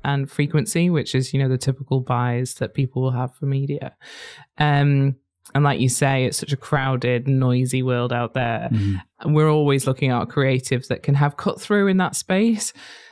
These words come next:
Speaker 1: So just, you know, what is gonna grab someone's attention at that moment? Um, one of the biggest difficulties is how do you actually measure that? How do you know that they've picked it up in the way that you want them to?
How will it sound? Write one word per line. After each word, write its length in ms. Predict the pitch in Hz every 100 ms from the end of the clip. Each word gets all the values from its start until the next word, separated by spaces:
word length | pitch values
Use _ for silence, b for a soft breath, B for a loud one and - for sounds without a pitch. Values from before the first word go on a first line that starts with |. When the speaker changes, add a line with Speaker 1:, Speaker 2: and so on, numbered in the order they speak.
| B
Speaker 1:
So 200 | - 147
just, 320 | 139 135 -
you 60 | 156
know, 120 | 127
what 240 | 123 165 139
is 80 |
gonna 160 | 156 160
grab 240 | 151 143
someone's 280 | - 143 131
attention 480 | 131 143 131 - 135 -
at 180 | 143 -
that 160 | 131
moment? 760 | 139 127 123 117 113 117 - -
Um, 560 | - 123 127 127 123 147
one 120 | 175 196
of 60 |
the 140 | 180 - _ -
biggest 260 | 165 143 -
difficulties 560 | 131 - 123 127 135
is 240 | 120 123 -
how 280 | - - 135
do 120 | 123
you 40 | 123
actually 220 | - 131
measure 240 | 127 127
that? 340 | 127 127 120 131
How 160 | 143
do 80 | 131
you 100 | 127
know 280 | 123 123 120
that 160 | 120 -
they've 200 | 123 -
picked 240 | - -
it 40 |
up 160 | 123 -
in 60 | 131
the 80 |
way 160 | 120 127
that 140 | -
you 140 | 131 127
want 180 | 120 113
them 160 | 123
to? 160 | -